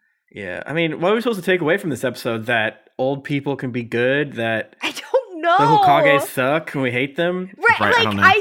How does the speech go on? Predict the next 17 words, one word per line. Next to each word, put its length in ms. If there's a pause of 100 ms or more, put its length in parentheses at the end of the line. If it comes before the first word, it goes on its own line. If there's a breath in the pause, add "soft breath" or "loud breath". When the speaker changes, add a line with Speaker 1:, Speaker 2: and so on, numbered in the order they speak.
Speaker 2:
don't 360
know. 380
Like, 200
that 180
was 220
the 160
thing. 260
I 140
was 160
like, 260
"You're 300
just 360
making 800
the 80
Hokage," 720
like, 240
especially 480